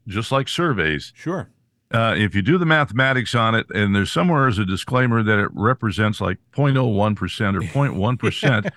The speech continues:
Speaker 2: I know.
Speaker 1: of your population. So in other words, it's toilet paper, friends.
Speaker 2: It is a
Speaker 1: That's all it is.
Speaker 2: And friends, it is nothing more than a poll.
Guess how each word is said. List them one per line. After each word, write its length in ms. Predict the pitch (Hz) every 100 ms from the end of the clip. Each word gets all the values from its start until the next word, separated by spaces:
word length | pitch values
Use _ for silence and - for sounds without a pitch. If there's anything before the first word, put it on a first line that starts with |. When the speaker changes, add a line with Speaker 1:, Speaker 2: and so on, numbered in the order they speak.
| -
Speaker 2:
I 140 | 147
know. 400 | 160 196 170 101 - -
Speaker 1:
of 220 | 196 208 190
your 140 | 180
population. 920 | 143 190 196 170 170 214 214 - 123 - _ _
So 280 | - 214 220
in 60 | 208
other 220 | 262 254
words, 400 | 190 190 185 -
it's 240 | - 196 -
toilet 460 | - 247 277 202
paper, 340 | 147 147 135 123
friends. 600 | - 143 202 247 170 -
Speaker 2:
It 140 | 185
is 140 | 202 190
a 40 |
Speaker 1:
That's 160 | 175 -
all 220 | 208 240
it 60 | 254
is. 200 | 262 214
Speaker 2:
And 140 | 165
friends, 380 | - 220 233 170
it 300 | 220 - 185
is 160 | 185 185
nothing 400 | 202 202 202 196
more 320 | 190 202 202
than 160 | 175
a 60 | 185
poll. 520 | 151 165 175 123 65